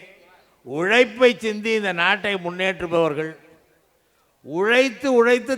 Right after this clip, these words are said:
தன்னுடைய குடும்பத்தையும் காப்பாற்றிக் கொள்ள வேண்டும் என்ற நிலையிலும், இந்த நாட்டிற்கு பல்வேறு திட்டங்களுக்கு நம்முடைய உழைப்பை, நம்முடைய வியர்வையை சிந்தி உழைக்க வேண்டும் என்ற நிலையிலும் உள்ளவர்கள், அவர்களுக்காக உருவான அந்த இயக்கத்திலே, அந்த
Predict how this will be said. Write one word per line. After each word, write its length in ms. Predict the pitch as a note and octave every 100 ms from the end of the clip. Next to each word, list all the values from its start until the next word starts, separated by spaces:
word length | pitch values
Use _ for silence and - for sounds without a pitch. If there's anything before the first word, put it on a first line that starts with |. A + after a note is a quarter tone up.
| G#3
தன்னுடைய 360 | A3+ A3 A3 G3
குடும்பத்தையும் 680 | F3+ G#3 G#3+ A3 A#3 A#3 A#3+ A3
காப்பாற்றிக் 600 | F3+ G#3+ B3 A#3+ A3 A3
கொள்ள 160 | A3 G#3 G3+
வேண்டும் 360 | G3+ G3 G#3+ G#3+ F3+
என்ற 200 | F#3 F3+
நிலையிலும், 500 | F3+ F#3+ G3+ G#3 G#3 C3 B2 _ _ _
இந்த 160 | E3+ D#3+ D3+
நாட்டிற்கு 680 | F3+ A#3+ A3 B3 A3+ A#3+ G#3+ C#3 - - F3+
பல்வேறு 420 | F#3+ A3+ A3+ G#3 F3+
திட்டங்களுக்கு 720 | F3+ E3+ B3+ B3 A#3+ A#3 A#3 A3+
நம்முடைய 280 | G#3 G3+ F#3+ E3+
உழைப்பை, 360 | F#3+ A3+ A3+ G#3+
நம்முடைய 240 | F#3+ F#3 D#3+
வியர்வையை 480 | F3 G#3 A3 A3 G#3+ D#3+
சிந்தி 260 | F3 G#3 A3 F#3
உழைக்க 260 | G3 G3+ G3+
வேண்டும் 280 | G3 F#3 F#3
என்ற 140 | E3+ D#3+ E3
நிலையிலும் 440 | F#3+ G3 F#3+ F#3
உள்ளவர்கள், 460 | F3 E3 E3 D#3+ D#3+ D#3 _ _ _ _ _ _ -
அவர்களுக்காக 800 | D#3+ G#3+ G#3+ G3+ G3 G3+ G#3+ A3+ G#3
உருவான 340 | G3 F#3+ F#3 F3
அந்த 120 | E3 E3
இயக்கத்திலே, 640 | F3 E3+ F3 D#3 D#3 C#3+ A#2 F#2+ - - _ _ _ _ _ _ _
அந்த 200 | D#3 F3